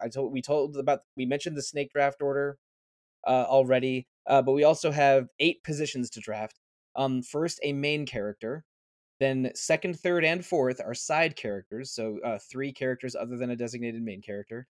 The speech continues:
Then one villain, one job class, one Final Fantasy summon, and then one flex. The flex can be any previous category or any character or monster from a Square Enix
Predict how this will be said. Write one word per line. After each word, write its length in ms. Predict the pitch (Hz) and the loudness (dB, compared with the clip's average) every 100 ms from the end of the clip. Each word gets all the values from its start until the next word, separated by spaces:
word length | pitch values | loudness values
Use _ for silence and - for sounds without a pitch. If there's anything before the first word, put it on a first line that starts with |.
| _ _ | _ _
Then 200 | 131 120 | -4 -2
one 240 | 123 151 160 | -2 -4 -6
villain, 600 | 135 160 135 113 120 151 _ _ _ _ _ _ - | -4 -2 -2 -4 -6 -10 _ _ _ _ _ _ -2
one 400 | 127 151 165 151 127 | 0 2 0 -4 -6
job 400 | 127 143 160 151 | 0 4 4 2
class, 580 | - 98 104 117 - - _ _ _ _ _ | -6 -8 -8 -10 -12 -16 _ _ _ _ _
one 340 | 110 131 165 160 | -4 -2 -2 -4
Final 280 | - 156 156 | -4 -4 -4
Fantasy 420 | 156 147 147 156 | -4 -4 -6 -6
summon, 580 | - 165 135 110 104 123 _ _ _ _ - | -4 -2 0 -2 -6 -14 _ _ _ _ -8
and 160 | 127 127 | -4 0
then 180 | 127 | 0
one 220 | 123 139 143 | 0 -2 -4
flex. 640 | - 139 127 123 - - - | -6 -2 -2 -2 -8 -8 -10
The 60 | |
flex 300 | 123 143 143 - | -2 0 0 -2
can 180 | 151 | -6
be 340 | 135 135 131 123 | -4 -2 -2 -2
any 200 | 139 165 | -2 0
previous 480 | 190 196 185 156 143 | 0 4 4 2 -2
category 640 | - 127 123 123 123 123 123 _ _ - | 0 0 0 0 -2 -4 -8 _ _ 0
or 400 | 160 160 165 - | 2 4 2 -2
any 280 | 143 151 151 | -4 -4 -4
character 840 | 135 139 139 139 143 131 131 127 - | -4 0 0 0 -2 -2 0 -2 -2
or 180 | 127 123 | -2 0
monster 640 | 120 120 120 127 120 - | -2 -4 -6 -4 -4 -4
from 320 | - 123 120 - | -6 -6 -4 -4
a 160 | 110 | -6
Square 720 | 113 - - 120 117 120 120 - _ _ - | -6 -10 -8 -4 -2 -2 -4 -10 _ _ -6
Enix 460 | 143 127 123 - | -2 -2 -4 -10